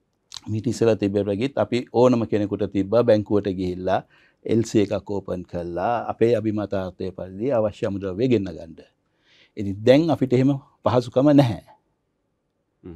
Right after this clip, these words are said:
Speaker 1: දැන් තියෙන්නේ මාකට් එකේ කවුරු හරි තුන් හතර දෙනෙක් ගෙන්නන අමුද්‍රව්‍ය තියෙනවා. අපි හැමෝම ඒක පොරකාලා ගන්න ඕනේ. ඒක එතකොට ඒකේ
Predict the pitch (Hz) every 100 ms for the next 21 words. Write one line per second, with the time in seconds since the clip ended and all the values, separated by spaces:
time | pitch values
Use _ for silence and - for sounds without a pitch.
0 | 85 101 117 123 135 123 113 147 127 113
1 | 110 135 - 120 123 110 110 117 123 123
2 | _ _ 117 113 113 127 139 131 127 123
3 | 123 117 117 117 117 104 117 139 101 95
4 | 87 98 131 _ _ - 107 - 135 131
5 | 127 127 120 117 120 123 131 120 104 110
6 | 131 110 87 87 113 _ _ _ - 120
7 | 123 147 147 123 127 131 123 131 123